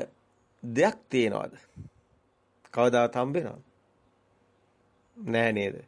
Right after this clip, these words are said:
මෙන්න මේ වගේ අපේ මැවෙන මැවීම. බුදුන් වහන්සේ හැමතැනම දේශනා කරනවා චක්කු නිච්චතෝ අනිච්චතෝ අනිච්ඡම් බන්තේ, රූප නිච්චතෝ අනිච්චතෝ අනිච්ඡම් බන්තේ. මේ සූත්‍රෙත් එහෙම.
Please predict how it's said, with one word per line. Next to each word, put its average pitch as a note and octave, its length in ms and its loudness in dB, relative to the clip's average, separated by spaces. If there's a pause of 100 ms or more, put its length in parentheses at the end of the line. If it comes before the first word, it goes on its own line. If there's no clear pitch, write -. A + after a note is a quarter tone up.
(600)
මෙන්න C#3 320 2
මේ B2 240 4
වගේ A2+ 300 2
අපේ A2 280 0
මැවෙන G#2+ 340 0
මැවීම. G2+ 440 -4 (2500)
බුදුන් G3+ 200 6
වහන්සේ G#3 360 6
හැමතැනම F#3+ 580 4
දේශනා D#3 460 2
කරනවා D#3+ 380 4
චක්කු D#3 380 0
නිච්චතෝ D3 440 0
අනිච්චතෝ C#3+ 500 2
අනිච්ඡම් C#3 460 0
බන්තේ, C#3+ 360 0
රූප D3+ 300 2
නිච්චතෝ C#3 460 0
අනිච්චතෝ C3+ 460 0
අනිච්ඡම් D#3+ 500 2
බන්තේ. G#2 480 -4 (200)
මේ D3 200 0
සූත්‍රෙත් - 580 -4
එහෙම. - 180 -8